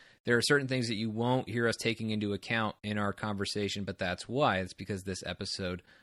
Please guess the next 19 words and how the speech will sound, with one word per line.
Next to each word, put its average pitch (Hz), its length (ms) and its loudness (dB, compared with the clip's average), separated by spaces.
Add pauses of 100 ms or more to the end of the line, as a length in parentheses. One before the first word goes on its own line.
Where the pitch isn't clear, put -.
(140)
was 101 440 0
recorded 101 580 -2
a 113 80 0
couple 107 380 -2
of 98 80 -2
weeks 92 200 -2
back. - 440 0 (360)
But 110 160 0
if - 120 -6
you 110 140 0
do 202 340 0
want 156 260 0
to 117 100 0
hear 117 160 2
me 110 120 0
talking 107 420 2
about 101 360 2
the 98 120 0
Avengers 98 560 0